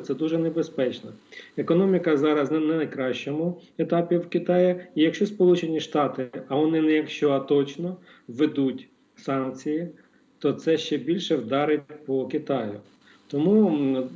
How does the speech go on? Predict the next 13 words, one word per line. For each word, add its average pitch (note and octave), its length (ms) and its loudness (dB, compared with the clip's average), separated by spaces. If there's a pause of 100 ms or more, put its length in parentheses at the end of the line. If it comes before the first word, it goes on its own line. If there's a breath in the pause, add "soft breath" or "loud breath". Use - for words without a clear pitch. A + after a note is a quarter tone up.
(140)
я F3+ 160 0
вважаю, D3 540 2
що - 200 -6
і C3 160 -2
не C#3+ 280 -2
тільки G#3+ 320 0
я, C3+ 280 4 (400 loud breath)
і C3 40 -6
вчора C#3+ 340 2
там C3 440 -2
декілька, C3+ 580 -2
м, C3+ 380 -4 (240)
мав C#3+ 300 0